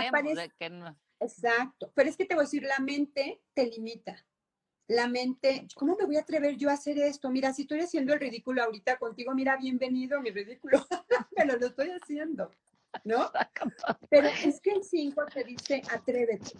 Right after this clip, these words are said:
Speaker 2: atrévete". Y el veintiuno te dice, "Mantén un plan de acción".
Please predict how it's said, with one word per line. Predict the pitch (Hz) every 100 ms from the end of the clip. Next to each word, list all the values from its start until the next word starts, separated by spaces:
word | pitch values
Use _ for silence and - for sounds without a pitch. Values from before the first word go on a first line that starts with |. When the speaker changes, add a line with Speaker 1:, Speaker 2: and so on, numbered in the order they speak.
| - - - _ _ _ _
Speaker 2:
atrévete". | 220 220 - 240 240 233 - 170 - _ -
Y | 233
el | 233
veintiuno | 240 240 240 254 247 262 269
te | 240
dice, | 208 214 - 233 226 220
"Mantén | 214 208 220 220
un | 226
plan | - 214 202 196
de |
acción". | 196 - 202 190 185